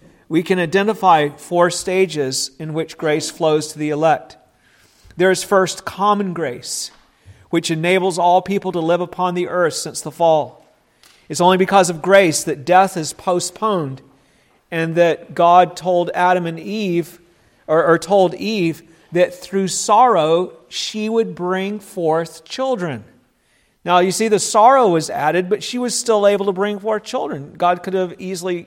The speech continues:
taken that away. And Adam was told that though with many difficulties by the sweat of his brow, that he would bring forth food of the earth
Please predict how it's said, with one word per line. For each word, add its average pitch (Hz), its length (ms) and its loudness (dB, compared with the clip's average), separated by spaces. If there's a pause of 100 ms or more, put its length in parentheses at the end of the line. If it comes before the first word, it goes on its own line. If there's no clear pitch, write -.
(140)
taken 170 320 -8
that 175 300 -4
away. 185 680 -8 (640)
And 180 200 -8
Adam 202 580 4 (400)
was 170 200 -6
told 180 400 4
that 156 200 0
though 196 240 6
with 190 160 0
many 196 240 -4
difficulties 185 680 -4
by 175 140 2
the 156 80 -4
sweat 190 300 -2
of 190 120 -2
his 156 180 -8
brow, 175 640 0 (360)
that 170 320 2
he 208 240 -4
would 185 220 2
bring 185 320 -2
forth 180 480 0
food 233 320 -6
of 190 80 -4
the 208 160 -4
earth 190 400 0